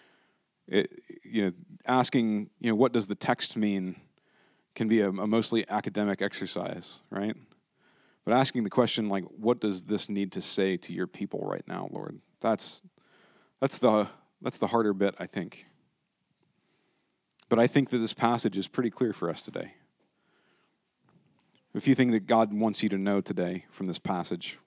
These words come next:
First, God wants you to know that he can use each of you in particular and this church corporately,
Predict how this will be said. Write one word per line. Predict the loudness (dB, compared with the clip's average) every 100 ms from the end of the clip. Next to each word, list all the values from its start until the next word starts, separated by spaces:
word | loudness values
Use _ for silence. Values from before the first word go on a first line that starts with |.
| _
First, | 4 4 4 -2 -6 _ -20 -20 -6 4
God | 6 8
wants | 6 6
you | 4
to | 4
know | 4 6 6 6
that | 4
he | 2 2
can | 2 0
use | 2 2 2 -2
each | -6 -2 0
of | 2
you | 4 4
in | 2 -2
particular | -2 -2 -2 0 0 -2 -6 -20 -14 -4
and | 0 2
this | 2 0
church | 0 2 2 0 -6
corporately, | 0 2 2 -4 -2 -2